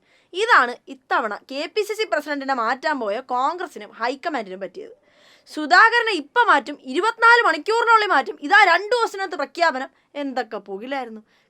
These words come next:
കവിന നിറയ്ക്കുന്ന ആവേശം കണ്ടപ്പോൾ നമ്മൾ വിചാരിച്ചത് മിക്കവാറും തൃശ്ശൂർ പൂരത്തെ വെല്ലുന്ന വെടിക്കെട്ട് പ്രഖ്യാപനമായിരിക്കും നടക്കാൻ പോകുന്നതെന്നാണ്. എന്നിട്ടോ ഒന്നും നടന്നില്ല. എല്ലാം നനഞ്ഞ മടക്കമായി. സുധാകരനെ മാറ്റാൻ വാളും പരിചയമായി ഇറങ്ങിയവർ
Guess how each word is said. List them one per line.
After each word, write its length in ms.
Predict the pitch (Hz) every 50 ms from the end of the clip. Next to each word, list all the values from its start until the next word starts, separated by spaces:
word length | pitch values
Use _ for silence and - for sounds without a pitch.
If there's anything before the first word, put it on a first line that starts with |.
| - -
കവിന 260 | 254 269 269 349 440
നിറയ്ക്കുന്ന 380 | 453 440 440 415 381 415 403 415
ആവേശം 480 | 381 339 320 339 359 403 392 415 415
കണ്ടപ്പോൾ 240 | 403 392 370 381 392
നമ്മൾ 340 | 370 339 285 269 277 349 403
വിചാരിച്ചത് 480 | 415 392 392 359 359 - 339 294 330 311
മിക്കവാറും 520 | 277 226 214 - 339 370 370 392 392 370
തൃശ്ശൂർ 340 | - 269 - - 359 427 453
പൂരത്തെ 360 | 440 427 466 466 453 453 440
വെല്ലുന്ന 300 | 403 381 349 370 359 359
വെടിക്കെട്ട് 460 | 330 294 269 285 262 - 349 285 370
പ്രഖ്യാപനമായിരിക്കും 720 | 330 294 - - 294 294 294 294 285 269 254 247 240 262 254
നടക്കാൻ 420 | 233 - 226 220 277 277 285 269
പോകുന്നതെന്നാണ്. 580 | 262 240 233 226 226 214 214 196 170 170 175 _ _ -
എന്നിട്ടോ 560 | 220 226 233 226 226 247 233 226 226 220 220 _ _ _ _ _ _ -
ഒന്നും 220 | 247 285 359 440 392
നടന്നില്ല. 360 | 254 175 175 170 - _ _ _ _ _ _ _ _ _ _ -
എല്ലാം 420 | 240 277 320 370 403 427 453 415
നനഞ്ഞ 320 | 330 220 202 208 226 262 240
മടക്കമായി. 460 | 196 175 175 _ - - - - - _ _ _ _ _ _ _ -
സുധാകരനെ 540 | 277 254 302 330 381 415 453 453 466 453 427
മാറ്റാൻ 400 | 403 381 349 285 349 349 330 294
വാളും 380 | 262 247 254 302 381 427 415
പരിചയമായി 500 | 392 381 359 320 359 349 339 330 320 311
ഇറങ്ങിയവർ 480 | 285 269 269 269 269 240 202 185 175